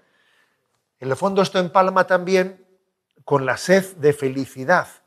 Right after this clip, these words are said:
que existe. O sea, el hombre tiene sed, el hombre tiene sed,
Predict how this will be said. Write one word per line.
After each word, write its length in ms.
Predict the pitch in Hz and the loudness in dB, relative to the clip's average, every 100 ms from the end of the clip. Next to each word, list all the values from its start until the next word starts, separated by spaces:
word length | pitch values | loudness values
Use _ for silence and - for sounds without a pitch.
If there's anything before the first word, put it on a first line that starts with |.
| _ | _
que 100 | 117 | -16
existe. 420 | - 139 - 127 | -12 -14 -10 -10
O 100 | 113 | -10
sea, 260 | 139 131 117 _ _ | -14 -14 -18 _ _
el 160 | 135 | 2
hombre 280 | 185 196 175 | 2 2 -4
tiene 280 | 175 185 175 | -4 -6 -6
sed, 300 | - 156 135 - - _ _ _ _ _ _ | -2 0 -2 -8 -20 _ _ _ _ _ _
el 80 | 131 | -4
hombre 180 | 156 143 | -2 -2
tiene 240 | 170 165 | -4 -6
sed, 300 | - - 110 | -6 -8 -8